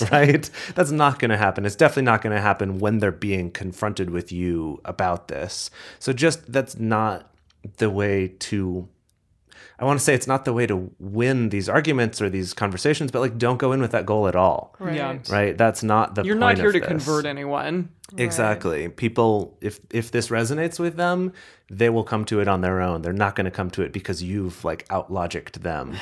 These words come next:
Speaker 3: <laughs>
Speaker 1: in this
Speaker 3: Right.
Speaker 1: conversation.
Speaker 3: Totally.
Speaker 2: Yeah.
Speaker 1: Yeah. Um, and then the other part of that is just pick your battles.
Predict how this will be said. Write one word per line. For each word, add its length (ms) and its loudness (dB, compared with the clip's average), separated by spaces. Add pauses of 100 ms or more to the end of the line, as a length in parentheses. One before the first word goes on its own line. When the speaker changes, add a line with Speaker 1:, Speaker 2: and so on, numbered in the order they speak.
(140)
Speaker 3:
<laughs> 220 -14
Speaker 1:
in 200 2
this 180 0
Speaker 3:
Right. 100 -2
Speaker 1:
conversation. 960 0
Speaker 3:
Totally. 300 -4
Speaker 2:
Yeah. 320 -4 (320)
Speaker 1:
Yeah. 500 0 (220)
Um, 380 4 (160)
and 160 0
then 280 4
the 180 0
other 180 4
part 160 2
of 60 0
that 140 4
is 200 -2
just 340 -2 (240)
pick 200 0
your 80 0
battles. 640 2